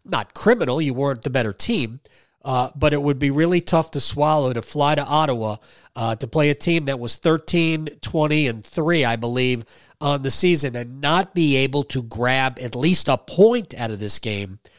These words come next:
Uh, so that got him into overtime, although I think there were some moments, uh, at the end of regulation where you lo-, where you wondered, is, is Ottawa gonna steal this back? Uh, like they did in the game in Raleigh,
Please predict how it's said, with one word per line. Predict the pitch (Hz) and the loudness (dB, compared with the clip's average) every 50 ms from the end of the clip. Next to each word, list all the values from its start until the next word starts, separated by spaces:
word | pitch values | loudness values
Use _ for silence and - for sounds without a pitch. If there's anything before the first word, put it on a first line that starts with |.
| - - - _ _ _ | -20 -20 -20 _ _ _
Uh, | - 117 113 117 120 117 123 - | -6 -2 0 2 2 0 0 -2
so | - - - - 226 - 214 214 214 - - | -2 0 2 4 4 4 4 4 0 -2 -2
that | 143 160 180 190 175 - 156 | 0 0 0 0 0 -4 0
got | 156 175 170 170 | 2 2 4 4
him | 165 160 | 2 2
into | 160 156 151 - | 0 0 0 4
overtime, | 214 240 240 226 - 208 190 180 | 4 4 4 4 4 2 0 2
although | 185 233 233 196 254 294 302 226 170 - | 4 4 4 6 8 6 6 6 4 0
I | 160 165 | -2 -4
think | - - 208 196 180 _ _ | 0 0 -2 -2 -2 _ _
there | - 220 214 | 0 2 4
were | 208 208 | 4 4
some | 190 - 190 170 | 4 4 2 0
moments, | 165 160 175 202 220 165 127 117 113 139 - - - - _ - - - - - - _ | 2 2 2 2 2 2 0 -2 -2 -2 -2 -2 -2 -2 _ -14 -20 -20 -20 -20 -18 _
uh, | - 120 123 123 120 120 117 - | 0 2 2 4 4 2 0 0
at | 139 135 - | -2 0 2
the | 151 135 135 | 2 4 4
end | 135 139 135 | 2 2 0
of | 135 | 0
regulation | 127 127 131 123 123 120 120 127 127 123 - 175 151 | 2 2 2 2 2 0 2 2 2 2 2 0 0
where | 131 139 139 | 2 2 2
you | 135 127 127 135 127 | 2 2 2 2 2
lo-, | 127 131 135 135 - | 4 2 2 2 0
where | 143 135 135 | 0 0 2
you | 135 135 131 | 2 2 0
wondered, | 127 123 131 131 135 131 135 131 123 135 131 123 131 | 0 -4 -8 -12 -6 -4 -4 -2 0 0 -2 -2 -4
is, | - 123 127 123 113 101 - | -10 -12 -10 -10 -8 -10 -10
is | - - 127 117 | -8 -4 -4 -2
Ottawa | 117 104 117 160 185 185 180 | -2 0 2 2 4 4 4
gonna | 170 180 170 160 160 156 160 | 4 4 4 4 4 4 4
steal | 160 151 - - - 143 147 160 160 | 2 0 -2 -2 2 2 4 4 4
this | 151 151 156 151 - | 4 2 2 2 2
back? | 139 113 135 143 147 113 85 - - - _ - - - - - - _ - | 0 0 0 0 0 0 -4 -6 -12 -20 _ -20 -20 -20 -20 -20 -20 _ -6
Uh, | 113 110 113 113 | -2 0 0 0
like | 123 127 156 185 202 - | 2 2 2 2 2 4
they | - 202 202 | 4 4 4
did | 165 185 190 190 185 170 | 6 6 6 6 4 0
in | - - 160 170 165 175 _ _ | -2 -4 -4 -4 -4 -4 _ _
the | 185 160 147 | -4 -2 0
game | 147 160 165 165 156 | 2 2 2 2 2
in | 170 160 | 0 0
Raleigh, | 156 151 175 196 202 175 139 139 139 139 | 2 4 4 6 6 4 4 2 0 -2